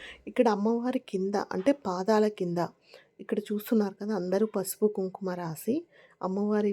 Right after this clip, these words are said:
ఫోటో పెట్టేసి ఇక్కడ కూడా పూజలు చేస్తున్నారు. నేను ఇందాక చెప్పాను కదా, మేము కూడా నిమ్మకాయ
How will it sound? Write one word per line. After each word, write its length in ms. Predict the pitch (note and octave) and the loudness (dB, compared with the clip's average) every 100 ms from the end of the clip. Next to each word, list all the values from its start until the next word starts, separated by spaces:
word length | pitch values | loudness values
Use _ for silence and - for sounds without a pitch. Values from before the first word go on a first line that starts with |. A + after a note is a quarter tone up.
| G3+ | 0
ఫోటో 260 | G3 F#3 G3+ | -2 0 -2
పెట్టేసి 580 | F#3+ E3+ E3+ E3 - C4 E4+ | -4 -6 -6 -8 -6 -4 -4
ఇక్కడ 280 | - A3+ | -4 0
కూడా 240 | A3 A3+ A3+ | 0 2 0
పూజలు 380 | A#3 G3 G#3 G3+ F3+ | 0 -2 0 -2 -2
చేస్తున్నారు. 640 | E3+ - E3+ D#3+ D3 F3+ F4 F#4+ _ _ _ _ _ _ _ _ _ - - | -4 -4 -6 -4 -2 2 2 0 _ _ _ _ _ _ _ _ _ -16 -2
నేను 300 | A3 A3+ C4+ - G3+ | 4 4 4 2 2
ఇందాక 320 | G3 G#3+ A3+ A3+ | 2 2 0 -2
చెప్పాను 320 | G3+ - G3 | -4 -2 -4
కదా, 200 | G3 F#3+ A#3+ A3+ | -2 0 2 4
మేము 180 | G3+ G#3 | 2 2
కూడా 120 | G#3 | 0
నిమ్మకాయ 480 | G3+ F#3+ F#3 G3+ G3 | 0 0 -2 -2 -4